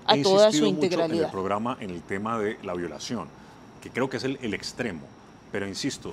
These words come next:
Speaker 2: si una niña de doce años es violada por un extraño, el que sea,
Speaker 1: Creo que
Speaker 2: ustedes
Speaker 1: estamos
Speaker 2: dirían,
Speaker 1: castigando.
Speaker 2: "No, no, no castiguemos a, a,
Speaker 1: No,
Speaker 2: al
Speaker 1: creo que
Speaker 2: embrión", y la
Speaker 1: estamos
Speaker 2: niña
Speaker 1: castigando, creo
Speaker 2: que,
Speaker 1: que
Speaker 2: que
Speaker 1: estamos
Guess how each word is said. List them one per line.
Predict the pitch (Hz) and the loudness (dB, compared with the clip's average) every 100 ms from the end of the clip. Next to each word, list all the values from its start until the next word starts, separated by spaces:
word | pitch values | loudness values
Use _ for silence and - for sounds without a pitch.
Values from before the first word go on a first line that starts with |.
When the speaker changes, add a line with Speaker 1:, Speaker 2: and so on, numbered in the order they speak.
| - | -8
Speaker 2:
si | - 117 | -4 -2
una | 120 147 | -2 -2
niña | 143 139 139 | -2 -2 -2
de | 104 | -2
doce | 104 104 131 | -4 -4 -4
años | 117 117 113 | -4 -4 -6
es | 104 | -4
violada | 110 107 107 | -2 0 -2
por | 87 - - - - - - - - - | -4 -14 -20 -20 -20 -20 -20 -20 -18 -8
un | 107 | -6
extraño, | - - 127 101 82 | -4 0 0 0 -6
el | 73 | -10
que | 95 | -6
sea, | - 101 76 - - - - | -2 -2 -4 -14 -20 -20 -6
Speaker 1:
Creo | - 294 | 0 2
que | 320 | 4
Speaker 2:
ustedes | 277 | 4
Speaker 1:
estamos | - 277 | 4 4
Speaker 2:
dirían, | 285 277 294 | 4 4 4
Speaker 1:
castigando. | 214 220 - - - | 4 4 2 0 -2
Speaker 2:
"No, | 131 135 | -2 0
no, | 135 | 0
no | 135 | -2
castiguemos | 160 - 120 127 143 143 | -2 -2 0 0 0 0
a, | 117 107 | 0 0
a, | |
Speaker 1:
No, | 104 | 0
Speaker 2:
al | 107 | 0
Speaker 1:
creo | 240 | 0
que | 131 | 2
Speaker 2:
embrión", | 277 269 240 | 2 4 6
y | |
la | 120 | 4
Speaker 1:
estamos | |
Speaker 2:
niña | 123 277 151 | 4 4 4
Speaker 1:
castigando, | 156 208 240 262 302 | 4 6 6 4 0
creo | |
Speaker 2:
que, | 247 | 2
Speaker 1:
que | 233 | 2
Speaker 2:
que | 254 | 4
Speaker 1:
estamos | 226 | 4